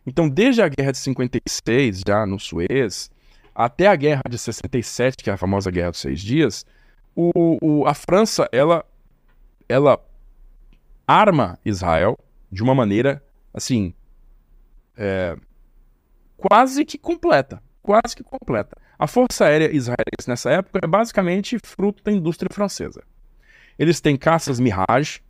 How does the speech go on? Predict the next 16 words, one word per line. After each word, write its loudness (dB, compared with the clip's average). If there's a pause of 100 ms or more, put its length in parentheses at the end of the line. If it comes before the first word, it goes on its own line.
(320)
né, -2
Mirage 0
três, -2 (300)
é, 0 (1900)
Dassault, 0 (420)
eles -8
tinham 0
o 0
Huracan, 2
antigo -6
Huracan, 0
o -2
Super -6
Mister, -4 (440)
eles -2
tinham -4